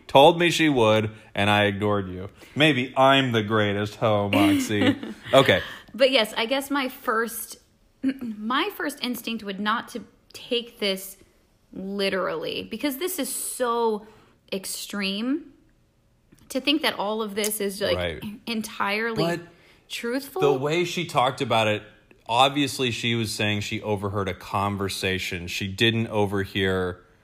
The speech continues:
Speaker 1: like, a joke or something. She heard it and thought,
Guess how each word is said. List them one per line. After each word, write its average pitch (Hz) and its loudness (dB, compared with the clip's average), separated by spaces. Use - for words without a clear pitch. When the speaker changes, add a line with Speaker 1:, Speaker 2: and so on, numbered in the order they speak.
Speaker 1:
like, 98 -6
a 90 -4
joke 98 -2
or 101 -2
something. 87 -6
She 147 0
heard 123 4
it 101 4
and 95 -6
thought, 92 -2